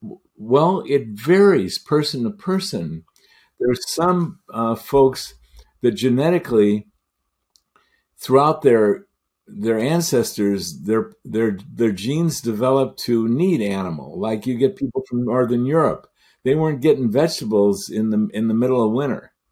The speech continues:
They had access to animals. Where at the other end of the spectrum, there's some folks who are genetically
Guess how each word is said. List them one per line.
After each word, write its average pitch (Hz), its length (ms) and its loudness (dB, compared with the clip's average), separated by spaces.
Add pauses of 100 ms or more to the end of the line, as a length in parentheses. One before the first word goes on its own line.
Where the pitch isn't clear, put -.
(560)
They 107 160 2
had 117 180 2 (220)
access 117 340 -2
to 98 120 -8
animals. 104 720 -6 (680)
Where 135 220 6
at 135 120 2
the 143 100 4
other 185 240 4
end 123 140 2
of 110 60 0
the 104 80 0
spectrum, 120 500 -2
there's 117 200 0
some 160 220 -2
folks 139 320 0
who 123 120 0
are 107 100 2
genetically 110 880 0